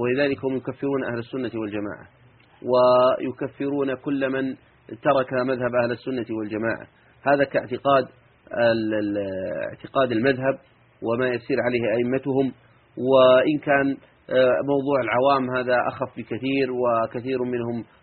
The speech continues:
أخذه بجانب ال-، ال-، التعصب و-، ونحو ذلك، لا، و-، وليس يعني عقيدة تامة، آه، كما يسير عليه هؤلاء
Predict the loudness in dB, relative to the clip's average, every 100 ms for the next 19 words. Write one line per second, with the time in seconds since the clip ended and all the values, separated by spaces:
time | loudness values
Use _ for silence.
0 | -4 -2 0 0 -2 -4 -2 -2 -2 -4
1 | -4 -6 -4 -6 -4 -4 -4 -8 -6 -6
2 | -6 -8 -8 -12 _ _ _ 0 0 -2
3 | 0 2 2 -2 -2 0 0 0 0 0
4 | -2 -2 -2 -2 -6 _ _ -6 -4 -4
5 | -6 -6 -6 -4 -6 -4 0 0 2 -4
6 | -6 _ _ -4 -2 -2 -2 -2 0 -4
7 | -2 -2 0 -2 -2 -2 -2 2 2